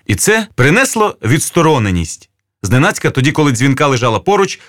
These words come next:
обійнявши рукою мене за груди, видихаючи тепле, ледь солодке повітря мені у щоку, зробилося пекуче самотньо. Не за себе, за нас. Якимось чином ми виявилися відгородженими від цілого світу,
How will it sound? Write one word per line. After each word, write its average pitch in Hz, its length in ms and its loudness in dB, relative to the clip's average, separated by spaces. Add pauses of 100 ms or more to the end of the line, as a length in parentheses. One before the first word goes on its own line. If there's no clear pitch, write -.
обійнявши 165 500 0
рукою 156 320 2
мене 151 200 2
за 139 140 0
груди, 139 320 0
видихаючи 131 600 0
тепле, 175 340 -2
ледь 131 200 0
солодке 127 380 -2
повітря 113 420 0
мені 120 240 2
у 95 80 -2
щоку, 180 440 0 (240)
зробилося 147 520 2
пекуче 147 640 -2
самотньо. 95 680 -2 (360)
Не 120 100 4
за 127 140 0
себе, 87 520 -2
за 98 180 0
нас. 107 380 -2 (380)
Якимось 101 360 0
чином 180 360 0 (200)
ми 175 280 2
виявилися 160 760 0
відгородженими 151 760 2
від 107 180 -4
цілого 180 300 0
світу, - 520 -6